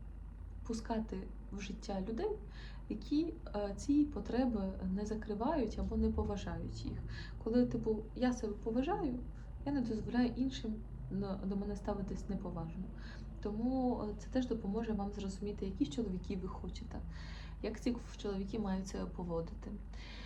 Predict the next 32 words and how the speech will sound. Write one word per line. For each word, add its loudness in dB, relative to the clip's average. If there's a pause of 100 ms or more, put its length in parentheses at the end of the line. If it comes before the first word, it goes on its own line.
(460)
А, 2 (100)
і 6
теж 4
зрозумієте, 4
навіщо 2
вони 0
вам. -4 (520)
Тому 4
що, 4 (260)
<laughs> -6
якщо, 4 (280)
е, -6
шукати 2
хлопця -4 (380)
тільки 2
для 2
того, -2
щоб -4
він 0
вас -4
кружив, 0 (420)
м, 2
тільки -2
для 2
того, -2
щоб -6
він 2
вас -4
кудись -6 (100)
водив, 0
або, 0 (420)
е, -2